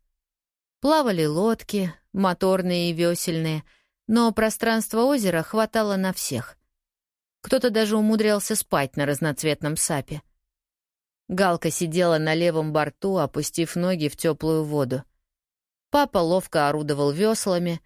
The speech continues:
а мама в это время хвалила папу за мускулатуру, мужественность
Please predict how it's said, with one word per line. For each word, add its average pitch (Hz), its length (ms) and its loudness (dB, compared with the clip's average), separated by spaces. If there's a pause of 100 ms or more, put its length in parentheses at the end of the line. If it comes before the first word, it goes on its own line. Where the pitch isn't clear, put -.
(360)
а 196 260 2
мама 220 380 2
в 160 60 0
это 151 180 0
время 151 320 0
хвалила 202 540 0
папу 185 580 0
за 175 160 0
мускулатуру, 165 960 0 (320)
мужественность 170 1000 0